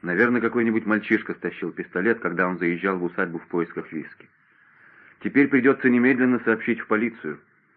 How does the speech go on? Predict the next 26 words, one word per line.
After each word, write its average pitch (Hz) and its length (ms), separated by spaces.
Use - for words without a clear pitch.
Придётся 113 360
заполнять 113 420
там 107 140
всевозможные 101 600
бланки. 87 520
Он 131 120
попытался 143 480
придумать 120 400
какое-нибудь 95 560
враньё, 92 600
которое 113 380
избавило 104 440
бы 101 140
его 98 200
от 95 100
обвинения 90 500
в 90 60
халатности 90 720
и 95 140
одновременно 98 840
не 110 100
принесло 117 400
бы 113 120
никому 110 300
никаких 92 380
неприятностей. - 800